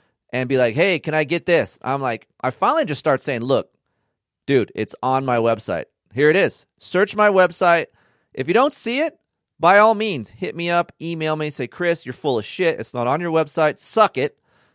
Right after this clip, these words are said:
And I'll give you an answer. Yes, I will answer you if you tell me to suck it, because if I'm wrong and I don't have it up there, I'm here to help. I wanna help you guys out. So just please do some research before you hit me up, because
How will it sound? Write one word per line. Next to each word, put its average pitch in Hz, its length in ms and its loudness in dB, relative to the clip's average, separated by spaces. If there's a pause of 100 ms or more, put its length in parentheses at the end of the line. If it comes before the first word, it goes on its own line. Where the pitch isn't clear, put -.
And 127 140 -6
I'll 151 160 4
give 143 240 -4
you 143 160 2
an 131 60 0
answer. 151 600 -2
Yes, 127 460 -2
I 151 140 4
will 165 280 6
answer 160 320 0
you 131 180 -2
if 127 120 -2
you 131 80 -10
tell 151 180 -4
me 143 100 -4
to 135 40 -6
suck 165 300 -2
it, 107 120 -10
because 117 320 -4
if 120 140 -8
I'm 156 200 0
wrong 160 280 0
and 123 80 -2
I 143 60 -2
don't 139 120 -6
have 151 200 0
it 135 60 2
up 180 160 4
there, 120 220 -2 (400)
I'm 131 140 -4
here 165 160 2
to 135 80 0
help. 165 280 4 (300)
I 104 60 -6
wanna 135 160 -2
help 143 160 0
you 139 60 -8
guys 127 200 4
out. 135 240 2
So 104 300 -4 (340)
just - 220 -6
please 190 320 -4
do 139 320 -6
some 202 240 -4
research 170 400 -4
before 147 280 -4
you 131 100 -4
hit 139 160 -4
me 131 140 -6
up, 131 120 -2
because 120 360 -6